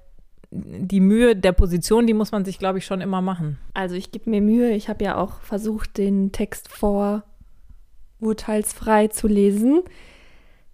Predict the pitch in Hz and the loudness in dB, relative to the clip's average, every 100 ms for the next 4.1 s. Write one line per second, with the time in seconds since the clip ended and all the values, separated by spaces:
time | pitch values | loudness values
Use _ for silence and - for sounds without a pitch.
0 | - - - _ - 339 - 240 240 220 | -20 -20 -20 _ -2 -2 0 0 2 2
1 | 214 240 226 240 220 220 208 214 214 - | 0 0 -2 -2 -2 -2 -2 0 -2 -2
2 | 196 233 - 269 214 214 208 254 - 247 | 0 0 0 -2 0 -2 0 0 0 2
3 | 240 254 240 262 - 262 - 202 208 196 | 2 2 0 -2 2 2 2 0 0 0
4 | 196 | -2